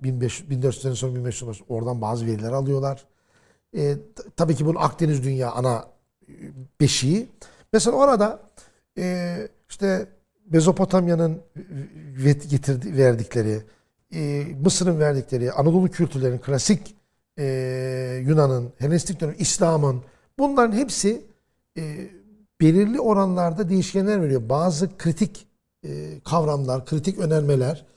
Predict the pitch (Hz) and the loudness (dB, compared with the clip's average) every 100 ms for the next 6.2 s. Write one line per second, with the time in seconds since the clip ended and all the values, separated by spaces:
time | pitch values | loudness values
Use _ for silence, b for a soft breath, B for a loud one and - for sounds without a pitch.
0 | b b - 254 285 269 247 254 240 - | b b -4 -2 0 0 0 2 2 2
1 | 190 214 220 - 262 180 139 262 311 - | 4 4 2 4 6 6 6 0 -2 -10
2 | - 208 180 139 240 240 b b b _ | -2 4 4 2 -4 -8 b b b _
3 | _ _ _ - 233 _ _ _ _ _ | _ _ _ -20 -20 _ _ _ _ _
4 | _ _ _ _ - 277 254 226 247 190 | _ _ _ _ 4 6 6 6 6 6
5 | - 147 139 170 208 233 233 214 - 156 | 4 2 4 6 4 6 4 4 2 4
6 | 139 | 4